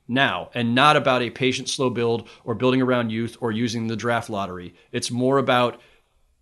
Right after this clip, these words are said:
getting guys who will just prop you up in the, in the, in the short term, and that's fine. And last season had its value, but it, it, it was, it was not built to be sustained.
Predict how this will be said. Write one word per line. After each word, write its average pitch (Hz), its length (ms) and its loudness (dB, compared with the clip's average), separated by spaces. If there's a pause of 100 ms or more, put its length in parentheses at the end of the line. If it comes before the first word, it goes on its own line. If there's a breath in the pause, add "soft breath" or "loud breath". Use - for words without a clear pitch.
(160)
getting 156 260 4
guys 131 300 2
who 135 80 0
will 123 100 0
just 107 240 -8
prop - 300 -2
you 135 140 2
up 120 140 -2
in 117 80 -2
the, 104 80 -8 (100)
in 123 140 -4
the, 117 200 -4
in 127 120 0
the 131 40 2
short 214 300 2
term, 131 220 2
and 131 80 2
that's 131 140 -2
fine. 151 580 4 (340 soft breath)
And 143 120 4
last 170 200 2
season 190 220 0
had 165 180 2
its 135 100 -4
value, 135 520 0 (340 soft breath)
but 135 420 2 (720)
it, 139 220 -6
it, 143 220 -4
it 151 180 -2
was, 143 480 0 (140)
it 151 140 -2
was 147 140 0
not 143 280 4
built - 180 2
to 123 80 -8
be 120 140 -2
sustained. 101 560 -6